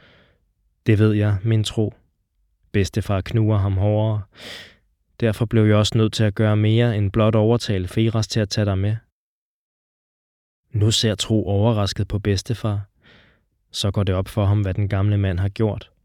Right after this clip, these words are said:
Omtrent samtidig med, at han selv fortæller det. "Det var mig, der lavede pilespidsen og lagde den ved stien, hvor jeg vidste, at du ville finde den. Det var mig, der plantede ideen i dig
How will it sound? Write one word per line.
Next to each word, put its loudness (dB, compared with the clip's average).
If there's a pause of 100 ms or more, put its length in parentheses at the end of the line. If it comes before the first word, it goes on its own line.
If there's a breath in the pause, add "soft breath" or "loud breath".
(320)
Omtrent 0
samtidig 2
med, 2
at 2
han -2
selv -2
fortæller -4
det. -8 (2000 soft breath)
"Det 6
var 6
mig, 4
der 2
lavede 4
pilespidsen -2
og 0
lagde 4
den 2
ved 0
stien, -2
hvor 2
jeg 0
vidste, 0
at -2
du 0
ville -4
finde -2
den. -8 (880 loud breath)
Det 6
var 6
mig, 4
der 2
plantede 4
ideen 2
i 4
dig 0